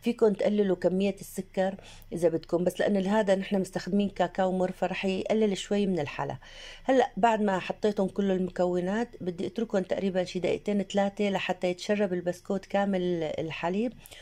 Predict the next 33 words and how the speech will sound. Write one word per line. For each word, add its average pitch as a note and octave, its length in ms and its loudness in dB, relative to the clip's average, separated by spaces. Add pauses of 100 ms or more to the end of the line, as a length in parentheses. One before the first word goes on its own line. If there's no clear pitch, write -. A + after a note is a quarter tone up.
(180)
ويصير G#3 260 2
عندي F#3 240 0
طري. D3 440 -2
الطبقة A#3+ 400 2
اللي F#3+ 140 -2
تحت G3 240 -2
بدها F3 200 -2
تكون G3+ 260 -2
بلشت F#3+ 480 0
يعني D#3+ 260 0
تصير F#3 340 -4
طرية، F#3 520 0 (500)
أنا G#3+ 140 6
بخلطهم G#3 540 2
لحتى F#3+ 380 -2
كله G3+ 280 0
يتداخل F#3+ 460 0
مع D3 160 -2
بعضه. B2+ 320 -4 (560)
هلأ C4 200 4
صار C4+ 220 4
عندي G3 320 0
هيك G3 180 0
بهالقوام F#3 640 0
هذا، F3 420 -2
شايفين F#3+ 400 -4
كيف G#3+ 280 -4
داخلوا F#3 460 0
كلهم F#3+ 340 -2
وصارت F3 320 -2
حبة E3+ 280 -4
البسكوت E3+ 440 -6
أقل. F3 360 -2